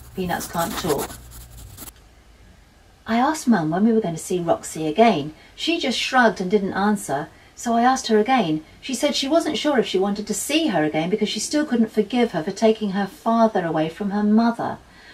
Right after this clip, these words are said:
But then she sighed and said, "I suppose it takes two to tango." I think she meant it wasn't just Roxy's fault that her dad left her mum.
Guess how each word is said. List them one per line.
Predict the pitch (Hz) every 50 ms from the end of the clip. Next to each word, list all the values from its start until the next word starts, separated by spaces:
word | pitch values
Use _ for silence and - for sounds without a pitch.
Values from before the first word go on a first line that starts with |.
| - -
But | - 220 220
then | 262 262 254
she | 240 - 254
sighed | 226 - - 262 247 233 214
and | 214 208 202
said, | - - 214 208 196 - - - - - - - - - - - - - - - - - -
"I | 247 247
suppose | 226 - - 240 226 196
it | 196 -
takes | - 190 190 - -
two | - - - 190 185
to | 180 202
tango." | 185 - 190 202 190 180 175 185 190 190 185 190 - - - - _ _ _ _ _ _ _ -
I | 220 226 233
think | - - - 320 311 269 - - -
she | - - 214 196
meant | 196 185 185 185 185 -
it | 196 -
wasn't | 214 220 220 214 214 220 - 220 -
just | - 220 202 196 - - -
Roxy's | - - - - - 185 - -
fault | - - 156 - -
that | - - -
her | 160 170 165
dad | - 175 165 160 160
left | 175 165 - - -
her | 180 175
mum. | 175 175 170 160 160 170 180